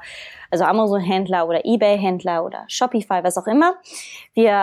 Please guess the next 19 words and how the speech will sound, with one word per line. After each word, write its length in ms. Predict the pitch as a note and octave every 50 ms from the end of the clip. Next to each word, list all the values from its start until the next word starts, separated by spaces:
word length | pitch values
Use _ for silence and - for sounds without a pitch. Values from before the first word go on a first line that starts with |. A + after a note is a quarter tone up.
| F#3+ - -
ähm, 100 | F#3+ -
unterstützen 540 | - A3+ A3 G3+ - C#4 D4+ D4+ - D#4 C#4
denjenigen 500 | C#4 C4+ B3 A#3+ A#3+ A#3 A#3 A#3+ A3 G#3+ C#3+
im 80 | F3+ G3+
Kundensupport, 920 | - - F4 G4+ F#4+ E4 - - D4 B3 - - B3 A#3 A#3 A#3 A#3 A3+
beantworten 500 | G3 G3 - G#3 G3 - F#3 F3+ F3+ F#3+
Nachrichten 920 | F#3+ G#3 A3+ A#3 A3+ - A3 G3+ G3 G3 - - - G3 F#3+ F#3+ F#3+ F#3+ F#3+
und 300 | F#3 F3+ E3 E3+ - -
haben 200 | A3 F#3+ F#3 F#3
auch 80 | F3+ F#3
die 100 | - G3
ganze 220 | F#3+ F#3+ F#3 G3+
Kundenkommunikation 920 | - - A#3+ - A#3 - A#3+ A3 A3 A3 G#3+ G#3 - G3+ - - G#3 G3
im 120 | F#3+ F#3 -
Auge. 420 | - F3+ F#3 F3+ F3+ G3 F#3+ F3+
Also 260 | F#3 F#3 F3+ E3+ E3+
dass 180 | E3+ F#3 F3+ -
wir 100 | F3 E3+
auch 140 | F3 F3 -